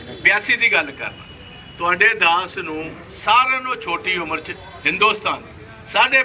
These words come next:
ਪੱਚੀ ਸਾਲ ਦੀ ਉਮਰ ਚ ਰਾਜੀਵ ਗਾਂਧੀ ਹੁਣਾਂ ਨੇ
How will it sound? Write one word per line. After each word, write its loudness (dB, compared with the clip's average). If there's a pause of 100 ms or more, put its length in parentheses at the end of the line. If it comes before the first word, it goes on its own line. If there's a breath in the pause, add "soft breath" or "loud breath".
ਪੱਚੀ -4
ਸਾਲ 0
ਦੀ -4
ਉਮਰ -2
ਚ -8 (1300)
ਰਾਜੀਵ 2
ਗਾਂਧੀ 0
ਹੁਣਾਂ 0
ਨੇ 2